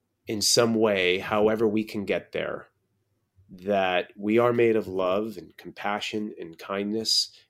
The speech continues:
and of the same stuff. And just reflect that light back out. Reflect that back,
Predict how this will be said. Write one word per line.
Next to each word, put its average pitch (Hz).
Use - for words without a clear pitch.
and 95
of 104
the 107
same 113
stuff. 147
And 110
just -
reflect 117
that 95
light 87
back 76
out. -
Reflect 139
that 117
back, 101